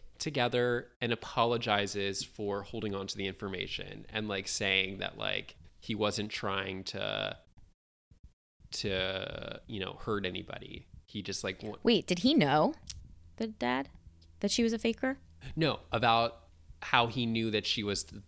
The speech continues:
Speaker 1: the birth mom.
Speaker 2: The birth mother.
Speaker 1: And
Speaker 2: Yeah,
Speaker 1: he
Speaker 2: yeah,
Speaker 1: held
Speaker 2: yeah,
Speaker 1: the
Speaker 2: okay.
Speaker 1: information. But he
Speaker 2: Yeah.
Speaker 1: didn't hold a press conference to <laughs> tell the whole company.
Speaker 2: To hold a company.
Speaker 1: That
Speaker 2: Yeah. He's like, "You might see them butting heads a lot,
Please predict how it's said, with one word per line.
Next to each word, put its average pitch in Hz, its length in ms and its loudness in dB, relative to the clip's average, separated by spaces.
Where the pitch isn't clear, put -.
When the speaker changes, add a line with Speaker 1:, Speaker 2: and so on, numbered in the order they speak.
Speaker 1:
the 98 240 2
birth 95 300 -2
mom. 98 260 -2
Speaker 2:
The 175 180 12
birth 160 260 4
mother. 147 440 2
Speaker 1:
And 160 80 6
Speaker 2:
Yeah, 135 80 8
Speaker 1:
he 139 80 4
Speaker 2:
yeah, 143 60 2
Speaker 1:
held 98 160 4
Speaker 2:
yeah, - 80 -2
Speaker 1:
the - 60 4
Speaker 2:
okay. - 120 0
Speaker 1:
information. - 560 -6
But - 120 2
he 139 100 2
Speaker 2:
Yeah. 143 120 8
Speaker 1:
didn't - 120 -2
hold 127 400 2
a - 40 -20
press 170 300 6
conference 101 760 4
to 120 100 4
<laughs> - 0 -
tell - 460 4
the 131 80 4
whole - 200 2
company. - 760 -2
Speaker 2:
To 175 100 2
hold 180 140 8
a 175 60 6
company. 202 420 8
Speaker 1:
That 101 360 6
Speaker 2:
Yeah. 160 340 6
He's 196 100 4
like, 214 120 6
"You 247 100 6
might 427 180 8
see 269 120 8
them 190 200 8
butting 165 300 10
heads 160 200 4
a 151 40 4
lot, 139 260 4